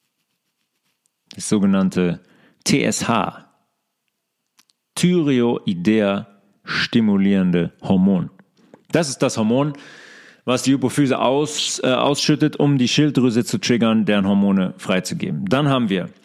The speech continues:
Lipotropin. Ganz wichtiges Hormon im Fettstoffwechsel, vor allem zum Abbau von Fett. Dann haben wir das klassische F S H aus der Hypophyse. Das ist das follikelstimulierende Hormon,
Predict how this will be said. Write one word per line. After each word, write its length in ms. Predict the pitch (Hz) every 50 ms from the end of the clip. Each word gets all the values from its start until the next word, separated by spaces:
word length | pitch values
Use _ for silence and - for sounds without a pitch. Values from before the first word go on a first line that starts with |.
| - _ _ _ -
Lipotropin. 1300 | - 110 135 170 196 190 190 - 175 170 160 - - 139 143 - - - - 196 185 147 117 98 80 - - _ _ _ _ _ _ _ _ _ _ _ _ _ _ _ _ _ _ _ _ _ _ _ _ _ _ _ _ _ _ _
Ganz 200 | - 113 107 -
wichtiges 360 | 110 117 - - 110 110 - -
Hormon 400 | 110 107 117 120 113 92 - - _ _ _
im 180 | - 127 120
Fettstoffwechsel, 920 | 107 - - 151 160 - - - - 123 104 - - 107 98 - - - 95
vor 160 | - 110 113
allem 180 | 131 131 120 98
zum 220 | - - 107 - - -
Abbau 400 | 123 - - - - 110 95 92
von 220 | 92 - 95 92
Fett. 400 | 90 - - 98 92 - - - _ - - - - - - - - - - _
Dann 260 | _ - 147 170 175 160
haben 220 | 143 131 123 120
wir 80 | 113 104
das 140 | 110 -
klassische 560 | - - 139 147 139 - 123 - - 113 - -
F 180 | 160 - - -
S 260 | - 113 - - -
H 280 | 135 160 156 120 104
aus 200 | - - 110 104
der 160 | - 117 107 104
Hypophyse. 680 | 110 98 - 107 - - 107 101 90 78 90 82 78 - _ _ _ - _ _ _ _ _ _
Das 240 | - 143 160 151 -
ist 180 | - - -
das 160 | - 113 - -
follikelstimulierende 1400 | - 117 101 101 110 139 185 233 214 - 160 135 107 - - - 131 127 120 117 110 104 101 104 104 98 98 95
Hormon, 480 | 92 98 98 101 101 98 92 85 80